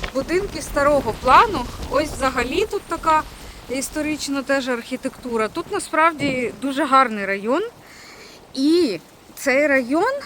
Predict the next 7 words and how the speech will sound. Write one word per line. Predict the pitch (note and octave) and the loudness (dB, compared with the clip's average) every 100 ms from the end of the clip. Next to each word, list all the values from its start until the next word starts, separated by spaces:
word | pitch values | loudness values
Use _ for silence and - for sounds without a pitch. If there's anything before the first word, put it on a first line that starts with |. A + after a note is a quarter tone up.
| - | -8
от | C4+ A#3+ | -6 -6
коли | - C#4 C4+ | 0 2 2
ви | B3+ | 0
заходите | A#3 C4+ D4 B3 A#3+ A3+ | -2 0 0 0 -2 -4
в | G#3+ | -2
глиб | B3+ C4+ B3+ - | 2 2 2 0
Кардів-Бею, | A#3 A3 G3 F#3 F3+ B3 A4+ F4+ | 2 2 0 -8 0 2 2 0